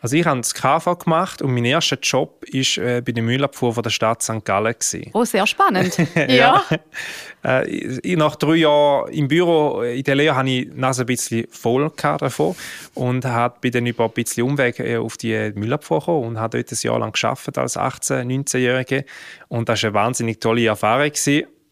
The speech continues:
Speaker 1: Wirklich
Speaker 2: Mhm.
Speaker 1: auf dem, äh, Kübelwagen hinten drauf bin ich gewesen, bei Wind und Wetter. Also jetzt stürmt's da gerade, jetzt regnet's. Das ist, ist, sind Bedingungen gewesen
Speaker 2: Mhm.
Speaker 1: zum Teil.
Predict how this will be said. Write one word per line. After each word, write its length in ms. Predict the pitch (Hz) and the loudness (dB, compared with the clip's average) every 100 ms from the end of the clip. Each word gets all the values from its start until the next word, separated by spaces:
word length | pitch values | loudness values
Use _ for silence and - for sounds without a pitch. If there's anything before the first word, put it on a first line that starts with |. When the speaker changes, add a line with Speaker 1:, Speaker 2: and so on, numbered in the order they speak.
| _ | _
Speaker 1:
Wirklich 540 | 117 139 233 151 208 | -2 -2 2 2 2
Speaker 2:
Mhm. 80 | 208 | 2
Speaker 1:
auf 100 | 131 | 0
dem, 460 | 127 123 117 - - | 0 -2 -4 -10 -12
äh, 120 | - | -10
Kübelwagen 600 | 104 147 170 135 143 160 123 | -4 -2 0 2 2 2 0
hinten 200 | 139 117 | 0 2
drauf 280 | 127 151 | 0 0
bin 160 | - 151 | -2 0
ich 80 | 147 | 0
gewesen, 180 | 160 143 | 0 0
bei 120 | 117 | 0
Wind 180 | 127 135 | 0 0
und 160 | 117 | 0
Wetter. 440 | 117 143 - 156 156 - - - - - | 0 0 2 0 0 -12 -20 -20 -20 -10
Also 200 | - 113 | -6 -2
jetzt 240 | 117 127 - | -2 0 0
stürmt's 360 | 131 139 147 | 2 2 2
da 200 | 151 139 | 0 0
gerade, 320 | 135 131 135 123 | 0 0 0 0
jetzt 160 | - | 0
regnet's. 580 | 113 127 160 160 - - | 0 0 -2 -2 -6 -2
Das 200 | 123 123 | 0 0
ist, 220 | - - | -2 -4
ist, 200 | - 123 | -6 -4
sind 180 | 131 120 | -4 -4
Bedingungen 380 | 113 117 117 143 | -2 -2 0 -2
gewesen 460 | 143 135 - 240 240 | -4 -6 2 4 4
Speaker 2:
Mhm. 40 | |
Speaker 1:
zum 200 | 233 131 | 2 2
Teil. 320 | 123 123 131 | 2 2 0